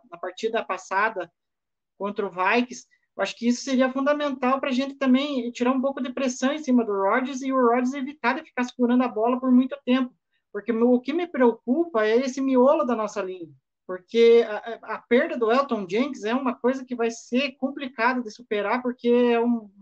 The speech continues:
eu diria que o Elton Jenkins é uma peça rara na N F L, que ele, ele desempenha um, um papel ali que ele pode jogar praticamente em qualquer posição, que ele vai se adaptar muito bem.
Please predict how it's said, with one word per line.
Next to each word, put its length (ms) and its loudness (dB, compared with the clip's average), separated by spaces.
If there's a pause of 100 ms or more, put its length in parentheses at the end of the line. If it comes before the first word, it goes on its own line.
eu 180 -4
diria 400 -4
que 100 -4
o 100 2
Elton 260 0
Jenkins 300 -2
é 40 2
uma 160 2
peça 240 -2
rara 400 0
na 80 -10
N 100 -8
F 160 -14
L, 100 -10 (460)
que 80 -12
ele, 360 -2 (560)
ele 200 -2
desempenha 680 2
um, 480 -2
um 160 -16
papel 500 2
ali 300 0
que 320 0 (400)
ele 100 -8
pode 240 0
jogar 400 2
praticamente 460 0
em 80 -10
qualquer 280 2
posição, 440 -2
que 60 -6
ele 120 -2
vai 160 0
se 80 -4
adaptar 400 -4
muito 280 2
bem. 360 0